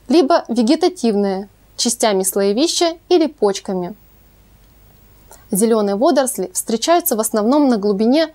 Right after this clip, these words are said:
достаточного освещения — до десяти-двенадцати метров. Ниже этой границы можно встретить бурые водоросли. В своих хроматофорах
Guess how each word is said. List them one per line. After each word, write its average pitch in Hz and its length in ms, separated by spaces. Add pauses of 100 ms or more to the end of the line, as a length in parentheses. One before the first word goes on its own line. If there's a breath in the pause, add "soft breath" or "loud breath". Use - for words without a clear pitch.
(140 soft breath)
достаточного 262 680
освещения — 190 720 (920 soft breath)
до 240 140
десяти-двенадцати 208 1000
метров. 185 360 (2250 soft breath)
Ниже 240 280
этой 349 380
границы 208 720
можно 285 360
встретить 254 500
бурые 214 460
водоросли. 180 680 (420 loud breath)
В - 80
своих 220 320
хроматофорах 254 880